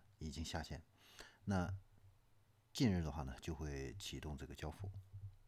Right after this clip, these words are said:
那在这个补贴啊，现在已经结束了啊，这个之后的话呢，呃，还将维持这款车型价格三十四点四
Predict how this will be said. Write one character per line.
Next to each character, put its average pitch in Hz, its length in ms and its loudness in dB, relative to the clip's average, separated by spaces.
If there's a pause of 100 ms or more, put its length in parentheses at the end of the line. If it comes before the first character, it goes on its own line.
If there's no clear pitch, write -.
(1200)
那 117 260 8
在 104 380 8
这 104 140 4
个 92 100 4
补 82 240 0
贴 110 240 4
啊， 98 220 4
现 87 180 2
在 82 240 4
已 71 160 -2
经 82 340 0
结 80 220 -2
束 - 320 0
了 - 220 -10
啊， 69 260 -4 (160)
这 76 140 -4
个 69 260 -6
之 - 180 -8
后 95 240 -4
的 - 80 -4
话 - 140 -4
呢， 67 160 -4 (720)
呃， 76 160 0
还 85 220 0
将 95 180 2
维 80 160 2
持 - 220 -4
这 82 160 -2
款 69 200 -4
车 82 240 -2
型 71 300 -4
价 - 340 -4
格 67 380 -6
三 - 320 -2
十 73 80 -6
四 - 380 -4
点 - 280 -6
四 - 560 -6